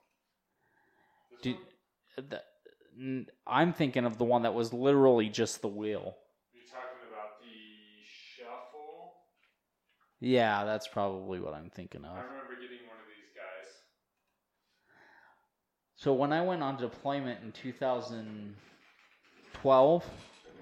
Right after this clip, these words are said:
Speaker 2: I went back. Um, someone stole my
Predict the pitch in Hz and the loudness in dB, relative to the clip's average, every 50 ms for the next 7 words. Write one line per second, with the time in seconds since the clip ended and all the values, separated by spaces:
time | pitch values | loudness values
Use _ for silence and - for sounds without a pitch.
0 | - - - - - - - - - - 143 143 147 151 151 139 123 135 131 123 | -20 -20 -20 -20 -20 -20 -20 -10 2 4 6 8 8 8 6 6 6 6 8 8
1 | 135 131 120 120 - - - - - - - - - 117 - - 135 117 117 113 | 8 8 6 4 0 -6 -12 -12 -12 -12 -12 -12 -12 -12 -12 -6 -2 2 4 4
2 | 113 110 110 107 104 - - - - - - - - - _ _ _ _ _ _ | 4 2 2 -2 -4 -8 -12 -18 -20 -20 -20 -20 -20 -20 _ _ _ _ _ _
3 | _ _ _ - - - - 156 160 165 170 156 135 - - - - - 139 131 | _ _ _ -14 -6 2 4 6 6 8 6 4 4 0 -4 -2 4 8 8 10
4 | 131 131 131 127 120 113 107 107 104 104 104 104 101 101 | 10 10 8 6 4 2 0 0 0 -2 -2 -4 -6 -8